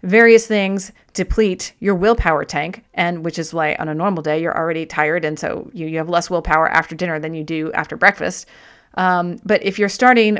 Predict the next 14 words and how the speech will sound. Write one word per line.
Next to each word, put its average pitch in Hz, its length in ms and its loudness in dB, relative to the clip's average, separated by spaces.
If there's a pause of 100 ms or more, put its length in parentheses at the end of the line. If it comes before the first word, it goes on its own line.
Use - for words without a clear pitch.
(100)
when 196 120 -4
you're 180 100 -4
tired, 202 480 4 (400)
you're 220 140 4
starting 247 300 4
with 220 120 0
less 190 260 0
resources, 160 600 -4
less 180 220 -2
fuel 185 580 2
in 185 100 0
your 175 100 0
willpower 175 400 0
tank. - 280 -6